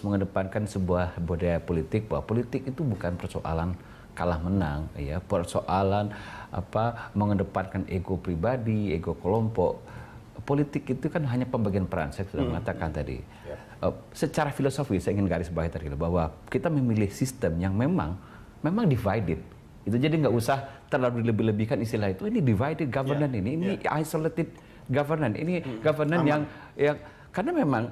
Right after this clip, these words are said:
Speaker 1: desainnya kita pilih seperti itu. Divided itu relevan kalau kita bicara parlementer.
Speaker 2: Ya.
Speaker 1: Begitu kecil dukungan oleh parlemen, orang khawatir kan, ini terbelah ini kan.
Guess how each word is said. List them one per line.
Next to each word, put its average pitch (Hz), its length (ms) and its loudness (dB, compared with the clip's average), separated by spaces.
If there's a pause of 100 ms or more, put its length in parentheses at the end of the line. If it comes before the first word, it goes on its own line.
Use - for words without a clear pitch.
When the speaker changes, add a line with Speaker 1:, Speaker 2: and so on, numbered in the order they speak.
Speaker 1:
desainnya 143 400 2
kita - 240 -2
pilih 202 160 -2
seperti 147 320 -4
itu. 78 320 -2
Divided 170 560 4
itu 80 560 -4
relevan 120 480 0
kalau 135 80 0
kita 143 240 -2
bicara 120 320 -2
parlementer. 123 720 -4
Speaker 2:
Ya. 123 160 -8 (240)
Speaker 1:
Begitu 147 240 0
kecil 202 480 4
dukungan 131 400 2
oleh 107 240 2
parlemen, 120 320 0
orang 143 240 0
khawatir 147 480 0
kan, 107 160 -4
ini 139 240 0
terbelah 85 560 0
ini 69 160 -10
kan. 73 140 -10